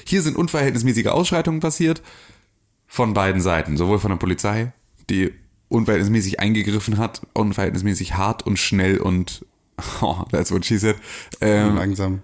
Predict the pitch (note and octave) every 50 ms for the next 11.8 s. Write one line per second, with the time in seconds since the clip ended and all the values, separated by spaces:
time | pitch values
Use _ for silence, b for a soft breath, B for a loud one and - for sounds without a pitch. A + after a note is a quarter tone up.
0 | _ - - - G#2 F#2 - - - G2+ G2+ - - G#2+ G#2 G#2 G#2 A2 G#2+ G#2
1 | F2 A2 G#2 G2 G#2 G2+ G2+ A2 - - G2+ - A#2 G#2 G#2+ - A#2+ A2+ G#2+ G#2+
2 | - G#2 A2+ A#2 A2+ - B2 A2+ - A#2 A2 G#2+ A2 - - B B B B B
3 | A2+ A2+ A2+ A2 G#2+ G#2+ A2 G2+ - A#2+ A2+ G#2+ A2 A2+ - A2 A2 G#2 - A#2+
4 | A2 G#2+ G#2+ G#2 - B B B B B B - G2+ G2 F#2 F#2 F#2 F2+ D#2+ -
5 | - - _ _ _ _ _ _ _ _ _ _ _ _ _ _ _ _ _ _
6 | _ _ _ _ _ _ _ _ - G#2+ G#2+ F2+ C#2 - - - E2+ D2 - -
7 | G#2 G#2 G#2+ G#2+ G#2 G#2 A2 A2+ - - - G#2 G#2+ G#2 G2+ - G#2 - - -
8 | - B2 A#2 G#2+ - - - _ - - - - G#2+ A2 A2+ A2+ A2 A2 A2 A2
9 | A2 A2 G#2+ G#2+ - _ _ _ _ _ _ _ _ _ _ _ _ - - -
10 | G2 G2 G2 G2 F#2+ G2+ G#2 G#2 G2+ G#2 G2+ G2+ G2+ G2+ G#2 G2 G2 - _ _
11 | _ _ - - - F#2+ G2+ G2 G2 - - - - - -